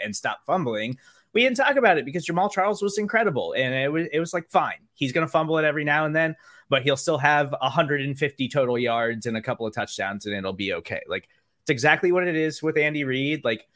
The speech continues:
the short yardage stuff, that's been going on for years. I saw a lot of people blaming Matt Nagy for that. Andy Reid has been doing that for years. They don't quarterback sneak it anymore.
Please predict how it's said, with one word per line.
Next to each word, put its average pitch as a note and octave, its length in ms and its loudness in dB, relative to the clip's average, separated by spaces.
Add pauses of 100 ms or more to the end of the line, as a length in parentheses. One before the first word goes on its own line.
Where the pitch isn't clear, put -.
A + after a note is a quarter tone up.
(240)
the C#3 80 2
short D#3+ 320 2
yardage D3 400 0
stuff, - 560 -2 (540)
that's A3 200 4
been B3 160 2
going G3+ 280 8
on E3+ 200 4
for B2 120 -4
years. C3+ 400 4
I B2+ 80 0
saw A3+ 220 0
a F#3 40 2
lot F#3 220 4
of F#3+ 40 -6
people E3+ 280 -2
blaming D3+ 360 0
Matt D3 240 0
Nagy D#3 320 -4
for G#3+ 180 -4
that. A#3 300 0 (300)
Andy D4 260 4
Reid C4 240 0
has F3+ 200 2
been D3+ 200 0
doing E3 300 0
that F#3 240 2
for C#3 100 -2
years. C#3+ 440 -2
They D#3+ 140 0
don't G3 360 0
quarterback F3+ 520 -2
sneak F3 300 -4
it G3 80 0
anymore. F3+ 520 0